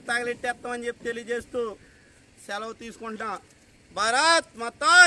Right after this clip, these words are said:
కీ జై. జై మెగా ఫ్యామిలీ, జై జై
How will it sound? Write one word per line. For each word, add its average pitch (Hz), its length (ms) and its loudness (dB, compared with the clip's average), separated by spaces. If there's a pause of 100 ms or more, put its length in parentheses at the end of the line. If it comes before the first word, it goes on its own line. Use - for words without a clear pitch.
(180)
కీ 311 180 0 (840)
జై. 285 260 8 (640)
జై 330 440 6 (100)
మెగా 302 240 4 (120)
ఫ్యామిలీ, 285 440 6 (680)
జై 254 140 0 (100)
జై 330 160 4